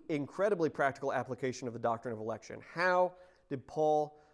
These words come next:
Silas, and Timothy know that God had elected the Thessalonian Christians? First and foremost, you have the power of the gospel there in verse five.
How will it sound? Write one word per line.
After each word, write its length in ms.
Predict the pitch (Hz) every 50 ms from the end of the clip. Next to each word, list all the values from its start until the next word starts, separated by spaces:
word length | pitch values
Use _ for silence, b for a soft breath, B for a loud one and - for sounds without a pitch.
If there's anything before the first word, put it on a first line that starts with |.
| B B
Silas, 500 | - - - 139 135 131 135 131 127 -
and 100 | 120 113
Timothy 360 | - 139 135 127 117 135 131
know 260 | 120 120 127 135 135
that 120 | 127 123 104
God 220 | 120 120 123 120
had 100 | 120 113
elected 460 | 113 110 117 127 127 127 - 135 120
the 60 | 117 110
Thessalonian 600 | - - 120 113 - - 120 113 110 110 107 107
Christians? 580 | - - 151 147 - - 202 220 202 - - - - - - _ _ _ _ _ _ _ _ _ _ _ _ _ _ _ b b b b b b b b b b b b
First 240 | _ 160 165 156 -
and 100 | 143 127
foremost, 460 | - - 202 220 180 151 139 131 -
you 60 | 160 156
have 100 | 135 127
the 60 | 123
power 240 | - 165 143 143 139
of 80 | 123
the 40 | 120
gospel 380 | 117 143 156 147 135 - 131 120
there 160 | 123 123 120
in 60 | 110
verse 200 | 123 127 110 -
five. 440 | - - 147 135 120 110 98 -